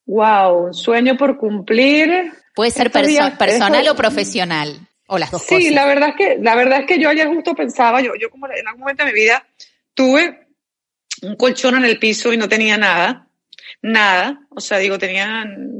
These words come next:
Speaker 1: había dejado un trabajo y, y me arriesgué a renunciar a un trabajo que tenía y lo que tenía cuando me mudé era un colchón en el piso. Y yo me sentía tan abundante como ahora y me he dado cuenta que eso ha sido el secreto de mi abundancia, que es que yo no he tenido mentalidad de abundancia ni cuando no tuve dinero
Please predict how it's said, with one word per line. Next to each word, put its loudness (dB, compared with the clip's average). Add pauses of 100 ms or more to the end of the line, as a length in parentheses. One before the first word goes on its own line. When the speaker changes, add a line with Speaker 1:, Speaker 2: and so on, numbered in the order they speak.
(140)
Speaker 1:
había 2
dejado 0
un -8
trabajo 0 (440)
y, -6
y -2
me 2
arriesgué 0
a 2
renunciar 0
a 2
un -2
trabajo 0
que 0
tenía 0
y 0
lo 0
que 0
tenía 0
cuando -2
me -4
mudé 0
era 0
un 0
colchón -6
en -4
el -6
piso. -8 (420)
Y 2
yo 4
me 4
sentía 0
tan 0
abundante -4
como -4
ahora 2
y 2
me 0
he 2
dado 0
cuenta 0
que -4
eso -8
ha -8
sido -2
el -4
secreto -2
de 0
mi -6
abundancia, -6 (420)
que 4
es -2
que 2
yo 4
no 2
he 0
tenido 2
mentalidad 2
de 2
abundancia -4
ni 0
cuando -6
no -4
tuve 2
dinero 0